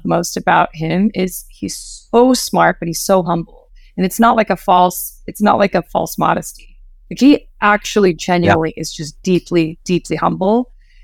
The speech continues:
Speaker 1: And I want that to rub off on me so bad. And I want, he's not self-focused. He's so incredibly authentic. And oh my gosh, is he talented. He's so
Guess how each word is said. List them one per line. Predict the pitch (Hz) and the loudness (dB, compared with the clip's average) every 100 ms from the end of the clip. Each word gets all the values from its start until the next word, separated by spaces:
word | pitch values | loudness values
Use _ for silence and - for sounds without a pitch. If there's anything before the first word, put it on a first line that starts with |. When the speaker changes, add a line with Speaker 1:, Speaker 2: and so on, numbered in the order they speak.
| _ - | _ -2
Speaker 1:
And | 196 185 190 | 2 2 2
I | 196 | 2
want | 196 196 | 2 2
that | 196 190 | 2 0
to | 180 | 0
rub | 175 | 2
off | 175 170 | 2 0
on | 185 | 0
me | 170 | -2
so | 160 180 165 | -2 -2 0
bad. | 160 151 175 208 - - | -2 -2 -2 -4 -10 -4
And | 180 175 | -2 0
I | 175 | 0
want, | 185 - | 0 0
he's | 180 - - | -4 -6 -2
not | 202 202 | 0 0
self-focused. | 185 - - 214 208 220 202 - - | -2 -4 -2 -2 0 2 2 -2 -10
He's | - 165 165 - - | -8 -6 -6 -10 -8
so | - 180 170 | 0 0 0
incredibly | - 170 - _ 190 185 175 | -2 -4 -6 _ -4 -2 -2
authentic. | 160 - 185 190 196 180 - _ - | -4 -2 0 0 0 0 -2 _ -4
And | 170 180 185 - _ _ _ - | -4 -4 -8 -12 _ _ _ -8
oh | 185 | -2
my | 175 | -2
gosh, | 175 180 175 - | 0 0 0 -2
is | - | -6
he | 180 | -6
talented. | - 175 170 165 165 | -2 -2 -2 -6 -8
He's | 170 | -8
so | - - - 185 185 185 | -8 -4 2 4 2 -2